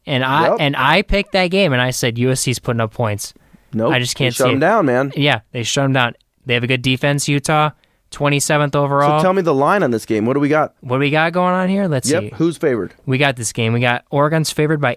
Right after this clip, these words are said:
Speaker 1: eight and
Speaker 2: Yep.
Speaker 1: an over under sixteen and a half.
Speaker 2: Yep.
Speaker 1: And it's at Utah.
Speaker 2: Yeah, Utah's getting eight at home.
Speaker 1: I don't know, man. I think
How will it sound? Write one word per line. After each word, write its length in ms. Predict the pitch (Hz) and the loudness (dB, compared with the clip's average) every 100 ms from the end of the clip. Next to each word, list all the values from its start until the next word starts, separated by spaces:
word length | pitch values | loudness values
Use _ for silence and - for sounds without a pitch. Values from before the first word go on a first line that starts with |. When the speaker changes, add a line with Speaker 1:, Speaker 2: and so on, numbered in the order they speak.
| - | -4
Speaker 1:
eight 400 | 135 180 - - _ 127 | -4 -4 -6 -12 _ -2
and 80 | |
Speaker 2:
Yep. 120 | 127 - | 0 0
Speaker 1:
an 40 | |
over 260 | 139 143 143 | -2 -2 -2
under 200 | 139 127 | -2 -2
sixteen 560 | - - 139 - 131 110 | -2 -2 -4 -4 -4 -2
and 40 | |
a 20 | |
half. 480 | 107 104 - - - - | -4 -6 -8 -14 -20 -6
Speaker 2:
Yep. 240 | 113 143 | -2 -2
Speaker 1:
And 80 | 131 | -2
it's 140 | 120 - 127 | -4 -6 -4
at 240 | 117 113 | -4 -4
Utah. 440 | 107 101 - - 143 | -6 -6 -8 -8 -2
Speaker 2:
Yeah, 120 | 131 | 0
Utah's 460 | 135 185 208 160 | 0 0 2 0
getting 240 | 123 135 113 - | 0 -2 -4 -2
eight 320 | 131 156 - - | 0 0 -2 -2
at 240 | 139 131 | -2 -2
home. 560 | - 123 127 123 92 62 - _ _ _ _ _ _ _ _ - | -6 -2 0 0 -2 -10 -18 _ _ _ _ _ _ _ _ -8
Speaker 1:
I 120 | 160 | -2
don't 180 | 262 202 | 0 2
know, 160 | 131 127 | 0 0
man. 280 | 104 98 - | -2 -2 -4
I 80 | 123 | -4
think 260 | 208 208 | -4 -6